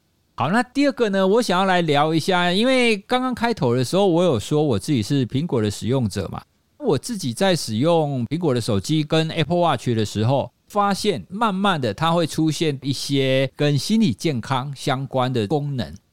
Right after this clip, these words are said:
比方说，一刚开始 Apple Watch 有一个功能，就站立提醒，它的定义是说，它建议你每一个小时要站起来一分钟，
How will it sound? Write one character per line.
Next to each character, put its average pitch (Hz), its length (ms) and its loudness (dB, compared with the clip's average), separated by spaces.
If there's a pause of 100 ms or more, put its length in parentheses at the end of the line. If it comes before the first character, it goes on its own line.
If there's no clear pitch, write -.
(260)
比 131 100 0
方 220 220 0
说， 233 180 2
一 208 80 -6
刚 214 200 0
开 202 120 2
始 95 260 -6
Apple 214 200 0
Watch 202 220 2
有 113 120 0
一 143 40 0
个 139 80 0
功 139 200 0
能， 117 120 0
就 131 100 0
站 139 240 -2
立 131 160 0
提 98 240 -6
醒， - 240 -4 (500)
它 262 140 0
的 226 100 0
定 220 320 -2
义 196 220 2
是 202 180 2
说， 175 400 2 (120)
它 220 120 0
建 214 320 0
议 185 140 0
你 110 260 -4
每 113 160 -2
一 147 160 -2
个 196 140 0
小 92 260 -4
时 90 260 -8
要 143 120 0
站 135 240 -2
起 - 140 -10
来 82 100 -8
一 - 140 -6
分 98 240 -4
钟， 90 260 -6